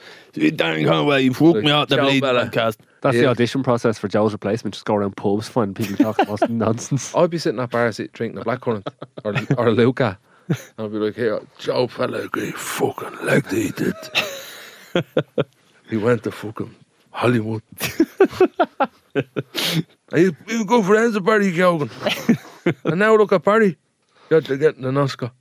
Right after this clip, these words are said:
Speaker 1: That'll be me looking at Barry saying, "Yeah, yeah, fucking fella.
Speaker 2: <laughs>
Speaker 1: He was a bleeding hanging around with him now, isn't he? Fucking answer me messages. Well, bleeding Saltburn, will you fuck off?" <laughs>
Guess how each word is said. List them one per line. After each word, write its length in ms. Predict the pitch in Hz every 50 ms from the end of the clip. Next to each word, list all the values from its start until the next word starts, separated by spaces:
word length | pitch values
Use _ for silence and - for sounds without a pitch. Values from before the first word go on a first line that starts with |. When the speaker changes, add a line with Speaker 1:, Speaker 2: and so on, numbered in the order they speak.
| _ _ _ _ _ _ _
Speaker 1:
That'll 180 | - 139 160 165
be 120 | 143 117 104
me 200 | 107 117 143 143
looking 240 | 123 120 113 - 110
at 100 | 101 98
Barry 220 | - 110 123 117
saying, 240 | 104 - 113 123 127
"Yeah, 300 | 147 160 170 165 175 160 135
yeah, 180 | 135 131 127
fucking 300 | 117 - 139 135 - -
fella. 680 | - - - 117 117 202 - - 196 - - - 190 131 -
Speaker 2:
<laughs> 40 |
Speaker 1:
He 60 | - 123
was 140 | 127 110
a 40 | 120
bleeding 300 | 113 113 120 117 113 110
hanging 180 | 110 117 113 113
around 220 | 113 110 113 117 110
with 120 | 110 107
him 140 | 113 110 110
now, 140 | 110 107 107
isn't 140 | 107 110 113
he? 140 | 110 110 107
Fucking 380 | - 107 - 127 113 - 117 110
answer 240 | 113 117 101 107
me 100 | 101 104 104
messages. 460 | 104 110 113 - - - 113 107 101
Well, 180 | 117 139 123 - - - - - -
bleeding 280 | - 120 123 117 113
Saltburn, 640 | 107 104 - - 113 139 143 - - 139 147 147 139
will 80 | 131 117
you 100 | 104 101
fuck 360 | - - - 180 202 - 113
off?" 320 | - 87 82 85 85 - - - - - - - - - - - - - - _ _ _ _ - - _ _
<laughs> 60 | -